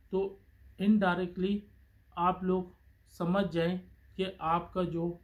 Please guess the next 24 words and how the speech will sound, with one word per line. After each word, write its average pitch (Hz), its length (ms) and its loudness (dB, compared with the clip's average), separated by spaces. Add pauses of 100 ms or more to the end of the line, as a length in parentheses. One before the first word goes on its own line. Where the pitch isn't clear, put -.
सारा 170 340 -2
trek 165 500 -4 (260)
पे 156 100 -6
चल 156 180 -4
रहा 165 120 -2
है 165 60 -4
केस। - 520 -12 (1160)
अगर 202 240 2
आपको 196 260 0
ये 190 140 -2
सारी 190 260 -4
चीज़ें 185 360 -8
provide 175 460 -2
की 175 120 -8
जाती 165 300 -4
हैं, 165 60 -2
आपको 160 260 -4
डुल्डुंग 175 460 0
में 165 340 -2
job 151 300 -2
करने 165 200 -4
की 160 140 -10
इजाज़त 156 460 -4
है, 151 260 -6